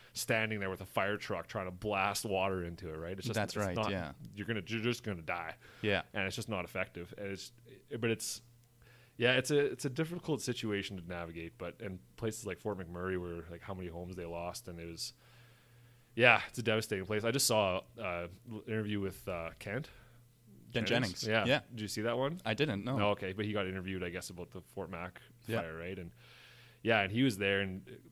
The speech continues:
Speaker 1: just him explaining kinda what was going on and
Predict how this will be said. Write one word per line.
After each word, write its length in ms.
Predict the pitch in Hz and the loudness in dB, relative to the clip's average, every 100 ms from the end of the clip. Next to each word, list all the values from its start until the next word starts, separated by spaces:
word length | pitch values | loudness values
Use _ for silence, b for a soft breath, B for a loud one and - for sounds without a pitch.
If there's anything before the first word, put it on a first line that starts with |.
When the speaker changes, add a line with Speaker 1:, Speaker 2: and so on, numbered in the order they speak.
| - | -16
Speaker 1:
just 200 | - - | -14 -10
him 120 | 107 | -8
explaining 480 | 95 - 101 95 95 | -8 -8 -6 -4 -6
kinda 200 | 95 90 | -6 -4
what 160 | 92 - | -4 -6
was 80 | 98 | -6
going 300 | 98 90 87 | -4 -4 -2
on 280 | 92 95 92 | -2 -2 -4
and 200 | 87 | -8